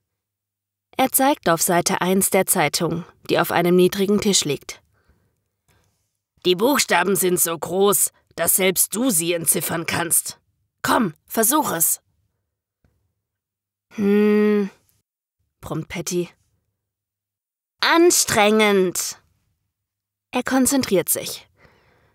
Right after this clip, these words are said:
"A, A, Arme, um, umst." "Warte", sagt der Mann. "Du hast einen Buchstaben übersehen.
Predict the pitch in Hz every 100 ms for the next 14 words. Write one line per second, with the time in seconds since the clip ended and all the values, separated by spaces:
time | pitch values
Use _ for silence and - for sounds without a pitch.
0 | _ _ _ _ _ - 190 208 220 220
1 | 208 - _ _ - _ _ _ _ -
2 | - - 254 269 269 269 269 262 269 -
3 | _ _ _ _ _ _ - 254 277 285
4 | 277 285 277 277 277 277 277 277 262 -
5 | _ _ _ _ _ - - 254 254 262
6 | 254 254 254 240 _ - - _ _ _
7 | _ - 240 262 262 262 262 - - -
8 | _ - - _ _ - - _ _ _
9 | - 214 185 185 185 - 170 156 127 113
10 | _ _ _ _ _ _ - 175 165 -
11 | 175 180 180 185 - _ _ _ _ _
12 | _ _ _ - 190 180 - - 233 254
13 | 214 349 - - 180 170 170 165 165 165
14 | 165 160 165 170 156